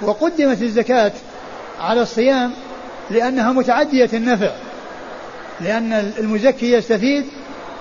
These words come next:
والفقير الذي تدفع إليه الزكاة يستفيد، فهي،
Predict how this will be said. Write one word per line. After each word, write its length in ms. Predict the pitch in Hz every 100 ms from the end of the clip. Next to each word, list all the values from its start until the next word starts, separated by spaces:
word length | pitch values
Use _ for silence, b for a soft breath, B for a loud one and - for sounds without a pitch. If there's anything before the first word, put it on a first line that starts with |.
| - - - 220
والفقير 1160 | 196 233 247 233 226 233 226 202 226 277 311 202 156 - - - - - -
الذي 340 | 240 240 226
تدفع 360 | - 302 254 233
إليه 300 | 240 233 214
الزكاة 360 | 202 208 240 214
يستفيد، 480 | 208 202 196 202 180 - - - - - - - - - - - - - - - - - -
فهي، 440 | 220 202 208 185